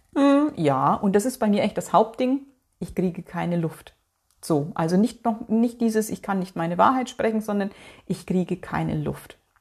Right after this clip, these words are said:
Ich ersticke. So, und dann hab ich vorhin, ähm, gedacht, so jetzt begegne ich dem mal, ich geh da mal rein, ähm,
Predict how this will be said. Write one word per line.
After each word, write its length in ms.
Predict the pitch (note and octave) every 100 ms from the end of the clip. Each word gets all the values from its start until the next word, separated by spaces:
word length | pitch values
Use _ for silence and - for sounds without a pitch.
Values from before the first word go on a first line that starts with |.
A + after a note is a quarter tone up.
| _ _ -
Ich 300 | F#3+ F#3+ _
ersticke. 580 | - F3+ - - - - _ _ _ _ _ _ _ _ _ _ -
So, 320 | - D3+ C#3 - - - - -
und 540 | A#3+ A#3+ F4+ - -
dann 160 | A#3+ A#3
hab 100 | B3
ich 140 | B3
vorhin, 460 | - A#3+ B3 B3 -
ähm, 640 | G3+ G#3 G#3+ A3 A3 - _ -
gedacht, 400 | G3+ G#3 G3+ -
so 80 | A3
jetzt 260 | G3+ -
begegne 460 | F#3+ - G3+ A#3 B3+
ich 180 | A#3 -
dem 200 | A#3+ A#3
mal, 300 | A3+ A#3+ B3
ich 200 | G3+ -
geh 80 |
da 100 | G#3
mal 200 | F#3 F3
rein, 460 | E3 D#3+ F3+ B3+ D4 - - - _
ähm, 420 | G3 G3+ G#3+ G#3+